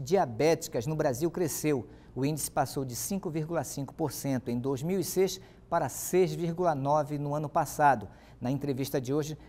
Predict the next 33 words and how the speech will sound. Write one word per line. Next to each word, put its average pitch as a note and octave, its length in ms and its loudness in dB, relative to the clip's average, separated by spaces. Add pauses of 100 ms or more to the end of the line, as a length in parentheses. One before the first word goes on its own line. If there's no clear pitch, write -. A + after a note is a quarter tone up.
(120)
Patrícia D#3 420 -2
Nascimento D3 560 -4
conversa C3+ 560 -2
com - 140 -10
o C#3+ 40 -4
endocrinologista D#3 1080 -4
Antônio F3 360 -6
Conceição F3+ 640 -4 (220)
sobre F3 300 0
esse F3+ 160 -2
tema F3 360 -2 (320)
e F#3 120 4
ele F#3+ 160 2
vai E3+ 160 4
saber, D3+ 600 -2
e C#3 160 -2
ela D3+ 300 4
vai C3 140 0
saber, D3+ 360 -2 (280)
como A#3 200 2
evitar E3 400 2
a C#3 60 2
doença D#3 500 -4 (140)
e G3 100 -4
os G3 120 -6
tratamentos E3+ 1000 -2
e G#3 80 0
a G3 80 2
causa. A#2 500 4 (220)
Não C#3 80 -4
é D3 60 2
isso, C#3+ 120 -2
Patrícia? - 400 -8